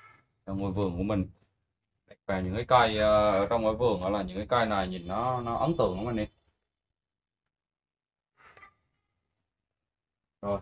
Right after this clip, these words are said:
anh em, à, ngắm cho thật kỹ, à, tác phẩm sơn trà này. Đây là một cây sơn trà nằm chậu, à, khá lâu năm rồi nha quý anh em nha. Cây thuần chậu nha. Đó, mặc dù cây tông cao như thế này nhưng mà anh em mình, à, nó rất là chắc chắn.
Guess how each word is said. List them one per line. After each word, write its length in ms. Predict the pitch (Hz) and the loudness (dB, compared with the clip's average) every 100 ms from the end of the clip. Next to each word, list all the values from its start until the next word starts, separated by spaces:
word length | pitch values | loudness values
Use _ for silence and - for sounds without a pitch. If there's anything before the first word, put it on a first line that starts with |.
| - | -6
anh 160 | 107 | -6
em, 260 | 113 117 113 | -4 -2 2
à, 140 | 113 | 2
ngắm 220 | 117 131 165 | 4 2 2
cho 100 | 147 | 0
thật 120 | 107 - | -4 -4
kỹ, 280 | 101 98 139 | -2 0 2
à, 240 | 143 123 120 | 4 4 4
tác 120 | - | 0
phẩm 220 | 113 104 | 0 -2
sơn 240 | 120 131 117 | -2 -2 2
trà 200 | 117 104 | 2 4
này. 180 | 95 - | 0 0
Đây 140 | 120 | 2
là 80 | 117 | 2
một 80 | 104 | 2
cây 140 | 120 120 | 2 2
sơn 220 | 131 120 | 0 2
trà 260 | 123 110 101 | 4 6 4
nằm 220 | 104 95 | 0 0
chậu, 340 | 98 95 98 | 2 2 4
à, 140 | 120 113 | 2 6
khá 260 | 147 185 | 8 10
lâu 160 | 180 135 | 10 8
năm 180 | 127 113 | 4 0
rồi 120 | 101 | -4
nha 100 | 107 | -4
quý 140 | 127 | -4
anh 60 | 147 | -2
em 140 | 117 | -2
nha. 140 | 117 - _ _ | -4 -6 _ _
Cây 180 | - 120 | 4 4
thuần 180 | 117 107 | 4 -2
chậu 240 | 104 95 104 | 0 0 0
nha. 200 | 113 - _ _ _ _ _ | -2 -6 _ _ _ _ _
Đó, 280 | 107 120 131 - _ | 2 4 2 -4 _
mặc 160 | 110 107 | -8 -6
dù 200 | 110 113 | -4 2
cây 180 | 143 131 | 6 8
tông 180 | 135 123 | 6 8
cao 240 | 135 131 | 8 8
như 100 | 123 | 4
thế 80 | 123 | 0
này 180 | 135 117 | 2 2
nhưng 100 | 110 | 0
mà 60 | 113 | -2
anh 100 | 110 | 0
em 160 | 120 | 0
mình, 260 | 117 107 104 | -2 -2 -2
à, 240 | 104 98 | 0 0
nó 160 | 98 131 | 4 4
rất 80 | 147 | 6
là 140 | 147 - | 6 6
chắc 140 | 151 | 2
chắn. 200 | 156 160 | 4 4